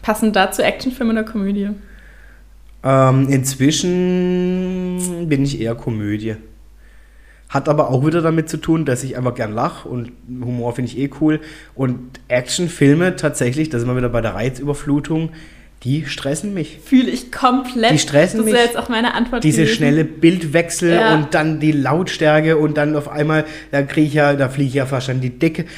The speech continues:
Speaker 2: Das
Speaker 1: Mhm.
Speaker 2: ist ja dieser Loudness War, der ja inzwischen auch im Filmbereich stattfindet.
Speaker 1: Ja.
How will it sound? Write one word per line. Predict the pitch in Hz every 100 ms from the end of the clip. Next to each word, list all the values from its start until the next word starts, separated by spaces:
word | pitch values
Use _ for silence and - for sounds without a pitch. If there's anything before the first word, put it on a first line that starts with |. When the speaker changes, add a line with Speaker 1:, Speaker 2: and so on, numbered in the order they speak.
| -
Speaker 2:
Das | 233 220
Speaker 1:
Mhm. |
Speaker 2:
ist | -
ja | 143
dieser | 135 131 123
Loudness | 120 160 151 139 117
War, | 104 117 135
der | 120
ja | 120
inzwischen | 120 117 139 120 123
auch | 120
im | 110
Filmbereich | 147 160 131 104 101
stattfindet. | 107 104 - - 135
Speaker 1:
Ja. | 208